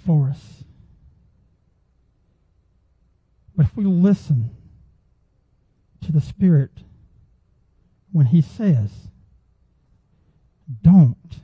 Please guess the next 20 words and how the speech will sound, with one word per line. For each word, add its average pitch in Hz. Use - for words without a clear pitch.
do 180
what 160
you 160
normally 147
do," 131
but 151
allow 170
someone 180
else -
to 135
do 127
that. 120
And 147
let 160
them 156
learn. 117
And 156
let 147
them 147
grow. 127